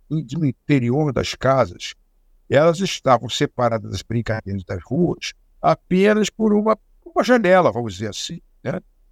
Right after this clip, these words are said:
E que era comum moradores de casas molharem os pedestres, como também os pedestres molharem os, os, os, os brincantes de casa. Quando se não, o que não era incomum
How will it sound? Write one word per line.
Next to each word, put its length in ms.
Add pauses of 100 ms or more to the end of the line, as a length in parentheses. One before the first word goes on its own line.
(300)
E 100
que 300
era 240
comum 480 (480)
moradores 720
de 120
casas 680 (160)
molharem 680
os 100
pedestres, 720 (260)
como 240
também 560
os 120
pedestres 580
molharem 560 (300)
os, 280
os, 200 (420)
os, 520 (200)
os 160
brincantes 760
de 80
casa. 500 (320)
Quando 260
se 140
não, 500 (1160)
o 100
que 160
não 200
era 180
incomum 540